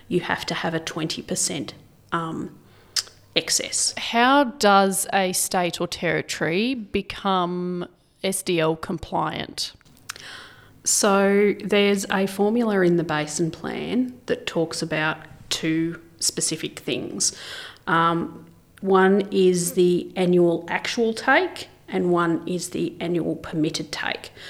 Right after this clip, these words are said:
Speaker 1: So what happens is the annual actual take, um, talks about how much water is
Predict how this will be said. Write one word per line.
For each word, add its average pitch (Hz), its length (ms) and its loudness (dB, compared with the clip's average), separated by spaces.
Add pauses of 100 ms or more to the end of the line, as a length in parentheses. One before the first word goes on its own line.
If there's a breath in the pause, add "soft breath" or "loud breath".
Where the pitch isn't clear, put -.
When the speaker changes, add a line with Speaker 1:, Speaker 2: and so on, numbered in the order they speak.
(640 loud breath)
Speaker 1:
So 190 400 6
what 202 300 2
happens 190 640 4
is 175 600 2
the 175 640 0
annual 202 960 6
actual 180 480 2
take, - 640 -4 (540 loud breath)
um, 180 720 6 (280)
talks - 380 0
about 175 460 4 (520 loud breath)
how 190 220 6
much - 580 4 (120)
water 180 640 6
is 175 640 4